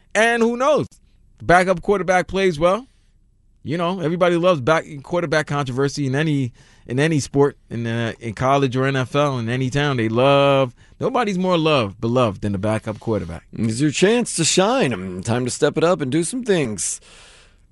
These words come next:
Speaker 2: Hmm, but that's tough right there, man. That is tough, but we'll see.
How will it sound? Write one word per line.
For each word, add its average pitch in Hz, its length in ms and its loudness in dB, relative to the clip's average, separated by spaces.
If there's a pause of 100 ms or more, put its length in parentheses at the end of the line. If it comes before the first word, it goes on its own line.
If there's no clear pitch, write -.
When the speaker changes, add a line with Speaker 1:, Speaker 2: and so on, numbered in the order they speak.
(380)
Speaker 2:
Hmm, 95 560 -4 (100)
but 71 140 -12
that's 98 260 -8
tough 90 260 -4
right 60 180 -8
there, 55 180 -12
man. 64 300 -14
That 104 200 -2
is 113 160 0
tough, 160 260 2
but 180 200 -4 (100)
we'll 233 160 -6
see. 311 280 0